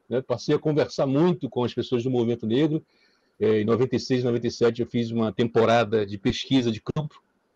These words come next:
então, uma pesquisa etnográfica sobre essas pessoas que eram do candomblé e eram, se consideravam de esquerda, né, como é que eles construíam essa identidade, essas interseções,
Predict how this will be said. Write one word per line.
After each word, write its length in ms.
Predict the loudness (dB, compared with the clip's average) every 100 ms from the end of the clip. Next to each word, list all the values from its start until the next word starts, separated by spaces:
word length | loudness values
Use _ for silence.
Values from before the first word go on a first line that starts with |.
| _
então, 300 | -4 -4 -4
uma 180 | -4 -4
pesquisa 320 | -6 -2 0
etnográfica 720 | 0 2 4 4 2 0 -4 -4 _ _ -14
sobre 480 | 0 2 4 4 4
essas 200 | 2 -2
pessoas 480 | -6 0 2 2 2
que 300 | -2 0 0
eram 160 | -2
do 80 | -2
candomblé 480 | 0 2 2 2 2
e 60 |
eram, 200 | 2 0 -6
se 160 | -12
consideravam 460 | -8 -4 0 0 0
de 60 |
esquerda, 400 | -6 0 2 4
né, 60 | 2
como 160 | 2 0
é 40 |
que 60 | 0
eles 100 | -2
construíam 440 | -4 0 2 2
essa 100 | 0
identidade, 540 | -4 -4 -2 2 0
essas 140 | -2 -6
interseções, 840 | -2 -2 -2 -4 -2 0 -2 -6